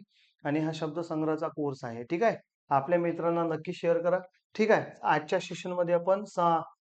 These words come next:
उच्चाराला साम्य असणारे जे काही घटक आहे, अ, जे शब्द राहतात आणि त्याचे अर्थ मात्र भिन्न राहतात. जसं दिन म्हणजे गरिबी होतो आणि दिन म्हणजे दिवस पण होतो. जसं पाणी म्हणजे हात होतो, जसं आपल्या समासामध्ये एक शब्द होता,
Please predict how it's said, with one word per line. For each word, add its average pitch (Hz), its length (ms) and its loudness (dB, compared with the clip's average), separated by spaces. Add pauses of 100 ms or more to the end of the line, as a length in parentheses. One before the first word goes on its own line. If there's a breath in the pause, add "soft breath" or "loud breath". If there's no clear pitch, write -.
(180)
उच्चाराला 180 560 4
साम्य 160 360 0
असणारे 175 480 0
जे 165 140 -2
काही 175 220 -2
घटक 139 320 0
आहे, 139 200 2 (440 soft breath)
अ, 135 140 2
जे 143 200 -2
शब्द 165 300 0
राहतात 143 380 0 (120)
आणि 139 100 -6
त्याचे 156 280 -6
अर्थ 180 280 -2
मात्र 196 320 -2
भिन्न 185 240 -2
राहतात. 151 340 -2
जसं 151 300 -4 (360 soft breath)
दिन 175 320 2
म्हणजे 175 240 2
गरिबी 170 420 2
होतो 190 320 -4 (260)
आणि 156 200 2
दिन 165 320 2
म्हणजे 170 440 0 (840)
दिवस 143 320 2
पण 156 160 -2
होतो. 151 260 -4 (340 soft breath)
जसं 165 160 6 (160)
पाणी 170 300 6
म्हणजे 180 240 0
हात 160 320 -2
होतो, 202 400 -4
जसं 196 280 2
आपल्या 180 240 0
समासामध्ये 160 580 -2
एक 156 60 -6
शब्द 139 220 -6
होता, 131 220 -4